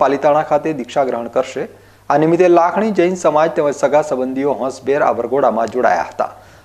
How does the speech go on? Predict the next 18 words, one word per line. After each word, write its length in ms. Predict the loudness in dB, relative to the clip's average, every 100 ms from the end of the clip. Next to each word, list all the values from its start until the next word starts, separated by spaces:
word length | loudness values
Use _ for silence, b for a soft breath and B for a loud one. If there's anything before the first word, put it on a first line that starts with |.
| -6
અત્રે 180 | 2 4
ઉલ્લેખનીય 480 | 4 2 2 0
છે 160 | 2 0
કે 100 | 2 2
જુલીબેનના 520 | 2 2 0 0 0
પરિવારમાંથી 680 | -2 -2 0 0 0 -2 -4 -4
અગાઉ 200 | 0 0 0 -4
ત્રણ 280 | -6 -4 -4
દીક્ષાઓ 340 | -6 -2 -2
થયેલી 380 | -2 -6 -6 -8
છે. 140 | -12 -12 -12 B B 0
આજે 180 | 2 2
જુલીબેન 500 | 2 2 2 0 0
પણ 200 | -2 -4
સંયમના 500 | -4 -4 -2 -4 -2
માર્ગે 380 | 0 0 -2 -8
સિધાવે 420 | -6 -2 -2 -2
છે. 200 | -16